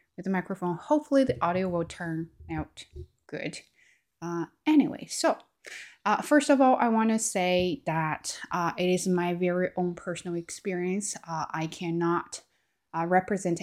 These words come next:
everyone. So if you might have a different, you might have different stories too. So let me know. Uh, anyway,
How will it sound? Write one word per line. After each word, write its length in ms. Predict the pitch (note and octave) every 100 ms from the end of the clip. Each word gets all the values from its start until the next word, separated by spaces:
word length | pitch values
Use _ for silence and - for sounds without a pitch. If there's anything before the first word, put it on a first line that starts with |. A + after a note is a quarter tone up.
| -
everyone. 580 | F3 F#3+ G3 A3 C4 C4+
So 220 | - E3+
if 160 | F3 -
you 160 | F3+ F#3+
might 220 | F#3+ F#3
have 200 | G3 F#3
a 40 |
different, 600 | E3+ F3 E3 - D#3+ C#3+ -
you 240 | A3 B3 C#4
might 120 | D4+
have 200 | F#3 E3+
different 280 | D#3+ D#3+ -
stories 340 | F3 E3 D#3+
too. 320 | - F3+ A3
So 180 | - F3
let 160 | E3+ G3
me 140 | A3+
know. 240 | E3+ G3 - - - - - -
Uh, 180 | F#3 F3+ -
anyway, 440 | C#4+ G#3 G3 D4